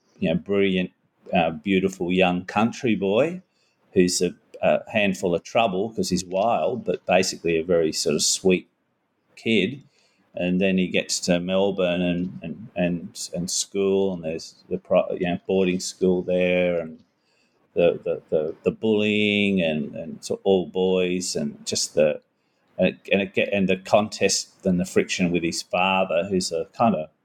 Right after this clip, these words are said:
inspirational but looming dark figure in, in the vein of Red Right Hand, the song.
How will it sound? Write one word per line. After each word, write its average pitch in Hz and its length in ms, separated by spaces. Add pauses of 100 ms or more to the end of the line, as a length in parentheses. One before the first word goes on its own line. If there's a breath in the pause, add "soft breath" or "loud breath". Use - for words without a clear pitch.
(680)
inspirational 104 840
but - 180
looming 92 520
dark 87 380
figure 87 540
in, 87 220 (240)
in 87 160
the 87 80
vein 87 320
of 85 160
Red 87 220
Right 87 280
Hand, 92 340
the - 60
song. 117 540